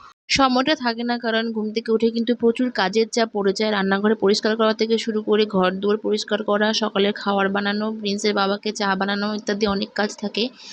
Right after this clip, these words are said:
তো আমি এখন রান্নাঘরটা পরিষ্কার করে নিচ্ছি, গ্যাসের সেলফ টেলফ সব পরিষ্কার করে নিচ্ছি। এটাও কিন্তু ডেইলি লাইফস্টাইল রুটিনের মধ্যেই পড়ে।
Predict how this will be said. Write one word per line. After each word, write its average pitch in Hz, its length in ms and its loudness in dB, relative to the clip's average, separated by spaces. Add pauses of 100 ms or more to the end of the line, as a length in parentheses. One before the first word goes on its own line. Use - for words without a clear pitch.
(160)
তো 285 100 2
আমি 254 280 2
এখন 254 300 -2
রান্নাঘরটা 208 520 -4
পরিষ্কার 214 460 -4
করে 208 160 -2
নিচ্ছি, 214 280 -4
গ্যাসের 208 360 -2
সেলফ 202 340 -4
টেলফ 214 220 -6
সব 226 240 -6
পরিষ্কার 208 340 -4
করে 208 120 -2
নিচ্ছি। 208 380 -6 (400)
এটাও 240 280 2
কিন্তু 247 180 0
ডেইলি 220 260 0
লাইফস্টাইল 220 440 -4
রুটিনের 208 420 -2
মধ্যেই 214 300 -2
পড়ে। 214 340 0